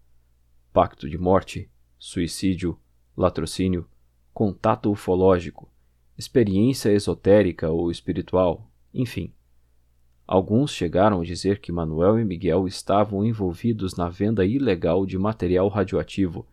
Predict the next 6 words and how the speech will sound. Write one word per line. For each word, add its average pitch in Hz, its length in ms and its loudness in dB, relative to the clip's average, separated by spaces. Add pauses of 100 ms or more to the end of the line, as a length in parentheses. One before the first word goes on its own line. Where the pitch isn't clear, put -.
(340)
e - 100 -6
foram 90 360 2
assassinados 87 840 -4
por - 240 -8
compradores 98 800 -2
insatisfeitos. - 1000 -8